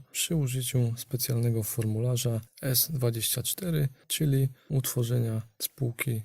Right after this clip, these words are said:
formularzowej. Spółka formularzowa to spółka z ograniczoną odpowiedzialnością, która została utworzona przy wykorzystaniu wzorca umowy. Tak więc,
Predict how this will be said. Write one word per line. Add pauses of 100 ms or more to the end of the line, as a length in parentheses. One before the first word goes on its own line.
formularzowej. (480)
Spółka (180)
formularzowa (120)
to
spółka (360)
z
ograniczoną
odpowiedzialnością,
która
została
utworzona (480)
przy
wykorzystaniu (200)
wzorca
umowy. (320)
Tak
więc,